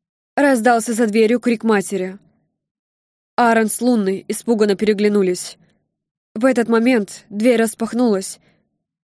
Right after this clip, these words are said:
и в комнату влетела женщина. Выглядела она так же неопрятно и неухоженно, как и ее сожитель. Девочка дернулась от страха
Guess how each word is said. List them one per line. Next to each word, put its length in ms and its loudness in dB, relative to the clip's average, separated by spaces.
и 80 0
в 100 -12
комнату 420 0
влетела 480 -2
женщина. 600 -4
Выглядела 640 2
она 160 0
так 200 -2
же 120 -2
неопрятно 640 -2
и 40 -4
неухоженно, 720 -4
как 220 -2
и 80 2
ее 180 2
сожитель. 640 -4
Девочка 500 0
дернулась 500 -2
от 140 -6
страха 540 -2